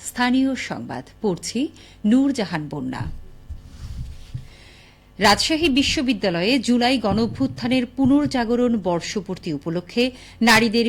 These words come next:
বিশেষ অবদান স্মরণে জুলাই উইমেন্স ডে উদযাপন করা হয়েছে। এ উপলক্ষে আজ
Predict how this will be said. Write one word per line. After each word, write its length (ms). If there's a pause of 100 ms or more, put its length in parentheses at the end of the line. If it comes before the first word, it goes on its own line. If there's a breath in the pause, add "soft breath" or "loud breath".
(120)
বিশেষ 260 (120)
অবদান 360
স্মরণে 500 (640 loud breath)
জুলাই 420
উইমেন্স 520
ডে 140 (160)
উদযাপন 460
করা 220
হয়েছে। 420 (280)
এ 120
উপলক্ষে 400 (180)
আজ 100